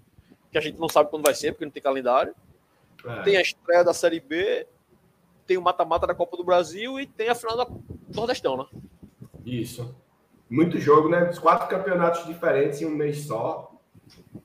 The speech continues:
Speaker 2: É, é uma coisa difícil, né?
Speaker 1: E só mata-mata, né?
Speaker 2: Só
Speaker 1: Quer dizer, tem,
Speaker 2: mata-mata, né?
Speaker 1: tem a Série B, mas o resto,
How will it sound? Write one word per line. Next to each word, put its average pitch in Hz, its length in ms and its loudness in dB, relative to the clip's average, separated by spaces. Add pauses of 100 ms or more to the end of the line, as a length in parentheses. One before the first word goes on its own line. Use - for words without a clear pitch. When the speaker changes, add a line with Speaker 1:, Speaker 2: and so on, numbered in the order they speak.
Speaker 2:
É, 123 960 -2 (100)
é - 60 -12
uma 127 180 -4
coisa 135 300 -6
difícil, 113 560 -12
né? 135 40 -16 (2000)
Speaker 1:
E 143 100 -8
só 143 240 -4
mata-mata, 151 500 0
né? 113 80 -14 (640)
Speaker 2:
Só - 200 -10
Speaker 1:
Quer 170 100 6
dizer, - 180 0
tem, 160 140 -4
Speaker 2:
mata-mata, - 280 -4
né? - 60 -6
Speaker 1:
tem 160 80 -6
a 156 40 -4
Série 156 220 -6
B, 139 180 -2
mas 175 420 -6
o 135 120 -6
resto, 117 500 -2